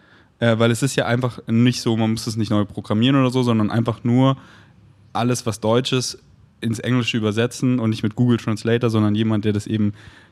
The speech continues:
gut kann und sich auch im Fachjargon von Trainingsbegriffen auskennt.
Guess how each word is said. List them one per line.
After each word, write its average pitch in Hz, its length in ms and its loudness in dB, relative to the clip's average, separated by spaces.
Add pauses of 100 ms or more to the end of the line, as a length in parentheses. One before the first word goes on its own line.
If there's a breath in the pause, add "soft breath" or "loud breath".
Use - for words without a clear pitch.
gut 127 240 2
kann 139 240 0
und 113 120 2
sich 110 160 -2
auch 107 220 -2
im 104 640 0
Fachjargon 117 680 -2
von 101 380 -2
Trainingsbegriffen 117 920 -2
auskennt. 123 540 -2